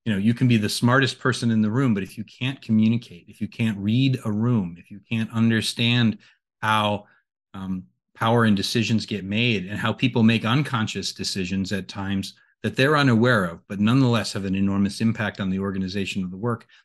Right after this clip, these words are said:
you're not gonna be successful. Um,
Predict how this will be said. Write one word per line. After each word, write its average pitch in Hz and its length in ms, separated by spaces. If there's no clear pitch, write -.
you're 147 100
not 143 220
gonna 120 140
be 104 140
successful. - 720
Um, 98 360